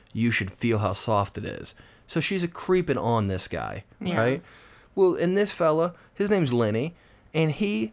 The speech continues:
Speaker 1: he likes to feel things. He
Speaker 2: He likes
Speaker 1: likes
Speaker 2: soft
Speaker 1: soft
Speaker 2: stuff.
Speaker 1: Yeah, he likes soft stuff. So when this lady's like, "My hair's really soft," he's like, "Well, I wanna check it out."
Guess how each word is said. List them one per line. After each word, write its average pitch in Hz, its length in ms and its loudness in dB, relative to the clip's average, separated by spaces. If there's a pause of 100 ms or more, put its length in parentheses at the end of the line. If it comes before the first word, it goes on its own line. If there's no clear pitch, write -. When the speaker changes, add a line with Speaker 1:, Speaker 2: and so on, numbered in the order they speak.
(100)
Speaker 1:
he 254 100 0
likes 277 320 0
to 294 80 0
feel 359 300 4
things. 95 440 -2 (140)
He - 100 -4
Speaker 2:
He - 20 2
likes 262 120 2
Speaker 1:
likes 233 160 -2
Speaker 2:
soft 226 380 2
Speaker 1:
soft - 100 -12
Speaker 2:
stuff. 196 200 -4
Speaker 1:
Yeah, 269 140 0
he 226 140 0
likes 240 340 -2
soft 110 280 0
stuff. - 580 -4
So 208 240 2
when 208 180 2
this 202 220 0
lady's 202 320 0
like, 170 240 0
"My 147 140 2
hair's 165 320 -4
really 147 160 0
soft," 165 280 0
he's 139 140 -6
like, 104 160 -2
"Well, 104 160 0
I - 20 2
wanna 175 200 0
check 101 300 -2
it 82 80 -6
out." 82 320 -4